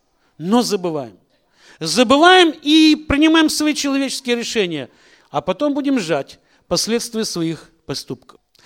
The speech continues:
Итак, Авраам, как хороший послушный муж, он должен был признать, что Сара права, и ожидать то, что скажет Господь. Он понял, что он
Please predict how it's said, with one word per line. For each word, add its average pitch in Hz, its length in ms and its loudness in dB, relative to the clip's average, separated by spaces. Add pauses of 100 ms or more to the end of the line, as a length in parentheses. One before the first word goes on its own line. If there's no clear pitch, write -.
(300)
Итак, 302 420 2 (240)
Авраам, 277 540 4 (300)
как 233 200 0
хороший 269 400 0
послушный 254 520 -4
муж, 262 360 -4 (800)
он 254 140 0
должен 302 280 2
был 302 80 4
признать, 294 400 2
что - 160 -6
Сара 226 300 2
права, 196 420 -2 (840)
и 277 380 4
ожидать 233 880 2 (720)
то, 311 200 2
что 202 220 -6
скажет 180 380 -4
Господь. 156 420 -8
Он 269 140 2
понял, 359 600 2
что - 240 -2
он 170 300 -2